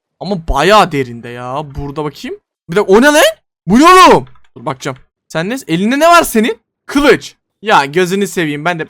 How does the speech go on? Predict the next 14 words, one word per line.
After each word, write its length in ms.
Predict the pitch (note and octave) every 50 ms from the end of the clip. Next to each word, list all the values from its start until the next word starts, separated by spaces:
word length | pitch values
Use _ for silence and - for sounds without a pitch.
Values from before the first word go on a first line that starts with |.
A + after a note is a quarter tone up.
| _ _ _ _ G3
bir 40 |
şey 240 | E3+ - F#3 F3+ E3+
var 120 | E3 D3+ C#3
zannettim. 540 | B2+ C#3+ C#3 C#3 C3+ C3 C3 _ C#3 C#3
Ver 80 | D3 D3
şunu. 200 | - - - D#3+ _ _ _ _ _
Şu 180 | - - - D3+
sağa 300 | - - E3 E3 F3 F3+
bir 120 | F3+ E3
bakarım 380 | E3+ E3+ - - G3 G3 F#3+ F3+
canlar. 560 | D3+ D3 C#3+ D3 D#3+ E3+ D#3 C3+ - - _ _ _ _ _ _
O 220 | D#3 F3 A3 C4
ne 80 | D#4+ E4+
oğlum? 1040 | D4 C#4 D#4 E4+ F#4+ G4 F#4+ F#4 F4+ E4 D4 B3+ A3+ G3+ F3+ D#3+ D3 C3+ A#2+ A#2+